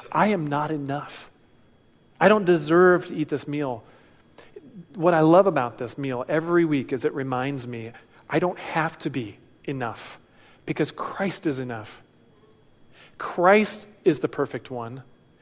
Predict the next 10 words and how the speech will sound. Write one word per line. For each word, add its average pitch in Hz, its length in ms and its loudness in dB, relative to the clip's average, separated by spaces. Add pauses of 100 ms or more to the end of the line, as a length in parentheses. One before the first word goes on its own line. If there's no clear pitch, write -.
(280)
Christ 214 440 6
is 180 140 2
the 175 80 2
one 151 160 0
who 143 80 -6
laid 143 180 0
down 131 160 -2
his 120 300 -6
life, 117 360 -6 (280)
and 151 140 -2